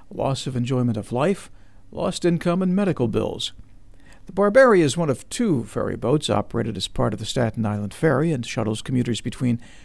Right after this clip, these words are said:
Manhattan and Staten Island. Eleven people died and seventy people were injured as a result of the Barberi crashing into a pier on Staten Island in two thousand three.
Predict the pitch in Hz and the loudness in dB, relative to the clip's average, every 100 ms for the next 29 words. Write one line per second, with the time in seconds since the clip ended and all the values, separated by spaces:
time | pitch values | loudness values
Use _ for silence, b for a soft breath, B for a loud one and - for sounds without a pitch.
0 | B - 104 123 117 160 151 139 - 98 | B -8 -6 -4 -2 0 -2 -2 -2 -2
1 | 92 107 113 98 - - b b b b | 0 2 2 0 -6 -12 b b b b
2 | b b - 113 110 104 107 104 87 107 | b b -2 0 0 0 2 0 2 0
3 | 95 85 104 113 - 127 113 113 107 127 | 0 0 0 -2 0 0 0 0 -2 -2
4 | 110 101 98 151 165 98 85 - B B | -2 -4 -4 2 2 2 -6 -8 B B
5 | B B - 104 123 127 196 202 160 110 | B B -4 -4 -2 0 2 2 2 -2
6 | 117 107 101 87 113 - 135 127 135 131 | -2 -2 -2 -4 -4 -2 -2 -2 -2 -2
7 | 127 117 - - 214 135 101 107 92 - | -2 -4 -6 -6 -2 -2 -2 -4 -6 -2
8 | 117 - 110 101 107 143 139 127 127 110 | -2 -2 -4 -2 -2 -2 -2 -2 -2 -2
9 | 98 107 104 127 127 92 | -2 -4 -4 0 0 -2